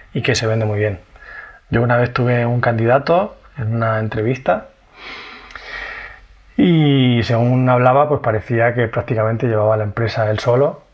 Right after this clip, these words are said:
y cuando le pregunté qué tal el ejercicio, me dijo que muy bien, se le, le habíamos mandado una parte a casa y dijo que muy bien, y entonces cuando le pregunté por el resultado, dijo que no, que lo había resuelto de cabeza.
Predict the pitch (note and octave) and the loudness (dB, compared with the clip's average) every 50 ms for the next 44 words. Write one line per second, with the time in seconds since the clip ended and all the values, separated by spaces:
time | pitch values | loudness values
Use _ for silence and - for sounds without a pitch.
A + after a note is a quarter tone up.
0 | _ _ _ _ _ _ _ - B2 A2 G#2+ G#2 G#2 G#2 G#2 G2+ G2+ G2+ G2 F#2+ | _ _ _ _ _ _ _ -4 -2 -2 0 0 -2 -2 -2 -4 -4 -6 -6 -8
1 | - - - - - B2 A2+ G#2+ G#2+ G#2+ A2 G#2 A#2+ G#2+ G#2+ G#2 G2+ A#2 A2+ A2 | -12 -16 -16 -6 -2 -2 0 0 0 0 0 0 0 0 0 0 0 0 0 0
2 | A2 A2+ - A#2 A2+ A2 A2 A2 - - A#2 - D#3 D3+ C#3+ - D#3+ D3+ D3+ C3+ | 0 0 0 0 0 0 0 -2 -2 -4 -2 -2 -2 0 0 2 2 2 2 0
3 | A#2 A2 G#2 - A#2 G#2+ G#2 G#2 G#2 G#2 B2 D#3 F3+ F#3 F#3+ F#3 F3 C3+ A2+ A2+ | -2 -4 -4 -4 -4 -4 -4 -4 -2 0 2 2 2 2 2 0 -2 -4 -4 -4
4 | G#2+ G#2+ G#2+ C#3 D#3+ C#3+ A2+ A2 A2+ A2+ A2+ A2 A2 G#2+ G#2+ A2 A2 A2 A2 G#2+ | -4 -6 -6 -6 -4 -4 -2 -2 -2 -2 -2 -2 -2 0 0 0 0 0 0 -2
5 | G#2 - A2 G2+ - G#2+ G#2 - C3 C#3 - - E3+ F3 F#3 F#3+ - - _ _ | -2 -2 -4 -4 -4 -6 -2 -2 -2 -2 0 0 0 0 -2 -4 -8 -16 _ _
6 | _ - C#3+ B2+ A2+ G#2+ - - A#2+ G#2+ A2 G#2 G#2+ G2+ G2+ A#2 D3 E3+ F3 F3 | _ -8 -6 -4 -4 -4 -4 -4 -4 -2 -2 -2 -2 -2 0 0 2 2 2 0
7 | E3+ D3+ B2+ A2+ A2 G#2+ B2+ G#2 - B2+ - B2+ A#2+ A#2 A2+ A2+ A2 A#2+ A#2 A2 | 0 0 -2 -2 -4 -4 -4 -4 -4 -4 -2 -2 -2 0 -2 -2 0 0 -2 -2
8 | A2 A2 G#2 A#2+ A#2+ B2 A#2 B2 B2 B2 A#2 A#2 A2 A2+ A2+ G#2+ C#3 C#3 D3+ D#3+ | -2 -2 -2 0 0 0 0 0 0 0 0 -2 -2 -2 0 2 2 2 4 2
9 | E3+ F3 - - - - - - - - - - - - - - - - B2+ B2+ | 0 0 -4 -10 -20 -20 -20 -20 -20 -20 -20 -20 -20 -20 -20 -20 -8 -2 -2 -2
10 | B2 - - A#2+ G#2+ A#2 A2+ B2 D3 D3 B2+ A2+ A2+ A#2 A2+ G#2+ - B2+ A2+ A#2 | 0 0 0 0 0 2 2 2 2 2 2 2 2 2 0 0 -2 -2 -2 0
11 | A#2+ A2+ A2 - G#2+ G#2+ A#2 - - F#3+ | 0 0 0 0 0 0 -2 -2 -6 -12